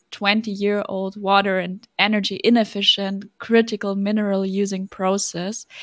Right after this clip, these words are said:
with the urgent need to transition more and more towards renewable energy generation. So we're becoming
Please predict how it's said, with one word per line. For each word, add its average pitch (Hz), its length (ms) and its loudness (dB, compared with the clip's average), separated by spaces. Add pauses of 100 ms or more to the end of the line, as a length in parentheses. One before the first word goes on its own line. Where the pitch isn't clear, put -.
(160)
with 220 140 0
the - 160 -2
urgent 240 320 4
need 226 400 4
to - 100 -10
transition 208 680 0
more 202 420 2
and 202 200 -2
more 214 380 2 (460)
towards 202 400 2
renewable 208 440 4
energy 214 800 2
generation. 208 960 0 (220)
So - 180 -8
we're 202 140 -4 (140)
becoming 202 500 -4